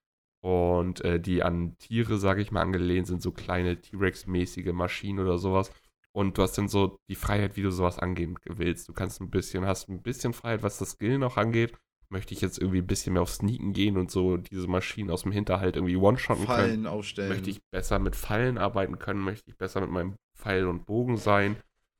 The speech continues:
Speaker 1: So kannst du dich dann da komplett austoben. Was ich auch geil finde, ist, dass du keine richtige Ausdaueranzeige hast oder so. Das ist nicht so ein Dark
Speaker 2: Mhm.
Speaker 1: Souls-Ding, wo du irgendwie noch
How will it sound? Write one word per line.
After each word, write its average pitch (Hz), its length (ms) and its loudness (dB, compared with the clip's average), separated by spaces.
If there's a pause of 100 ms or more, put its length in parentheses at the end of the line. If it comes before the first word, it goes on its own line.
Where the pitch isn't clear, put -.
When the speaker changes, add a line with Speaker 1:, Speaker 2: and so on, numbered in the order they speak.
(220)
Speaker 1:
So 107 140 0
kannst 107 280 0
du - 40 -6
dich 98 160 -2
dann 95 160 -2
da 95 380 6
komplett 104 360 2
austoben. 123 720 2
Was 110 160 0
ich - 140 -14
auch - 160 0
geil 123 180 4
finde, 113 220 -2
ist, - 100 -8
dass 107 140 -4
du 98 80 -4
keine 127 500 0
richtige - 420 -4
Ausdaueranzeige 113 1040 0
hast 117 220 -2
oder 104 140 -2
so. 98 180 0
Das 95 100 0
ist 110 40 -2
nicht 104 120 0
so - 80 0
ein 95 80 -2
Dark 101 180 0
Speaker 2:
Mhm. 143 40 0
Speaker 1:
Souls-Ding, 95 460 -2
wo 98 80 2
du 90 80 2
irgendwie 95 260 2
noch 95 240 4